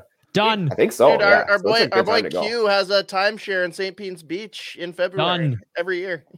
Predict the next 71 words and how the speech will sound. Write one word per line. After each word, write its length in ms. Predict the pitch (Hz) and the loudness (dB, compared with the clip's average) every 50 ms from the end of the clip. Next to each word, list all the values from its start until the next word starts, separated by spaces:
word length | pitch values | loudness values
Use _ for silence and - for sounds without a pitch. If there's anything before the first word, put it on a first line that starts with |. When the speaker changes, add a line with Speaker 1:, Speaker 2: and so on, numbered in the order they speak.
| _ _ - - - - 147 - - 175 - - | _ _ -20 -16 -14 -12 -10 -10 -10 -12 -12 -14
Speaker 2:
Let's 160 | 78 92 - | -14 -12 -8
do 160 | - 82 85 | -4 -2 -2
it. 140 | 76 - - - | -2 -2 -4 -6
Speaker 1:
It's 120 | 131 - | -4 -2
happening. 300 | 147 139 143 - 151 160 | -2 0 0 0 -2 -2
Speaker 3:
All 60 | 151 127 | -2 -2
right, 80 | - - | -2 0
that's 220 | - 190 135 135 | 0 2 2 4
Speaker 1:
All 60 | 107 | 4
right. 120 | 107 85 82 | 4 4 4
Speaker 3:
happening. 260 | 85 85 - - 180 | 2 0 0 0 0
Speaker 2:
Um, 60 | 185 | 2
Speaker 3:
All 60 | 196 | 2
right, 160 | 190 170 - - | 2 2 0 -2
so 80 | 185 175 | -2 2
what's 220 | 143 127 120 113 | 4 6 6 6
your 80 | 101 - | 4 2
Speaker 2:
so, 60 | - | 0
Speaker 3:
pick 180 | - 226 - - - | -4 -6 -6 -6 -6
for 100 | 208 170 | -6 -4
this 100 | 160 160 | -2 0
Speaker 2:
so, 100 | 175 151 | -2 -2
Speaker 3:
one, 160 | 151 143 143 | -2 -6 -10
Josh? 340 | 139 143 135 139 - - - - - 117 - | -10 -10 -10 -10 -10 -14 -16 -10 -8 -2 2
Speaker 2:
well, 240 | 151 165 165 160 156 | 6 8 10 10 10
Speaker 3:
You 60 | - | 10
talked, 40 | - | 8
Speaker 2:
I 160 | 302 302 160 | 6 4 2
Speaker 3:
you 60 | 160 156 | 0 -2
Speaker 2:
mean, 80 | 151 | 2
Speaker 3:
talked 220 | - 330 339 339 311 | 4 4 4 6 6
a 60 | 269 | 4
lot 420 | 233 214 208 202 208 214 220 220 | 4 6 6 6 6 6 6 6
about 360 | 220 220 208 202 202 202 - 165 | 4 4 4 4 4 2 0 -4
the 80 | 196 | -2
Lightning. 420 | 175 170 175 175 170 208 220 247 - _ _ _ _ _ - - - - | 0 2 2 2 0 0 -4 -4 -8 _ _ _ _ _ -20 -20 -16 -12
Speaker 2:
I 120 | 175 165 | -8 -6
Speaker 3:
You 60 | - | -2
Speaker 2:
know, 100 | 147 147 | 2 4
I 40 | - - | 4 6
Speaker 3:
clearly 100 | 269 165 | 6 4
Speaker 2:
talked, 100 | 165 165 | 4 4
Speaker 3:
don't 200 | 226 226 220 - | 2 0 0 0
Speaker 2:
I 20 | 170 | 2
Speaker 3:
think 80 | 190 196 196 | 2 2 2
Speaker 2:
was, 60 | - | 4
I 100 | 208 220 | 4 4
wa- 40 | 202 | 4
Speaker 3:
anything 200 | - - 220 208 | 2 2 0 -2
about 200 | 202 190 190 180 - | 0 2 0 0 0
the 60 | 170 | -2
Leafs. 400 | 165 160 147 135 - - - - - - - - | -4 -4 -6 -8 -10 -14 -12 -10 -12 -12 -12 -14
<laughs> 180 | - - - | -16 -12 -4
Speaker 2:
Well, 260 | 165 165 165 156 - - - | 0 2 2 2 2 0 -4
I, 140 | 147 151 160 170 | -12 -10 -8 -6
that's 180 | 151 185 180 - | -6 -4 -4 -4
the 80 | 220 | -8
thing. 240 | 220 - - 123 123 | -8 -4 -2 2 2
Speaker 1:
No 80 | 139 147 | 4 4
Speaker 2:
Is 60 | 156 | 4
Speaker 1:
one 80 | 151 | 2
Speaker 2:
like, 120 | 135 123 131 | 2 2 2
I 120 | 139 131 151 | 2 2 0
Speaker 1:
does. 40 | 180 | 0
Speaker 2:
actually 220 | - - 220 208 156 - - | -2 -4 -6 -6 -6 -8 -8
do 220 | 110 120 139 147 | -8 -6 -6 -6
like 400 | 131 104 98 98 101 117 131 - | -6 -6 -6 -6 -6 -6 -8 -8
the 100 | 123 107 | -8 -8
Leafs, 680 | 90 92 98 107 101 85 - - - - - - _ _ _ _ _ - | -8 -8 -8 -8 -8 -10 -12 -14 -18 -20 -20 -20 _ _ _ _ _ -20
but, 540 | 98 95 113 113 110 104 107 - - - 120 | -10 -4 0 2 2 2 0 -4 -10 -6 -4
uh, 540 | 110 104 101 98 95 90 87 85 85 85 | -2 0 0 0 -2 -2 -4 -6 -6 -8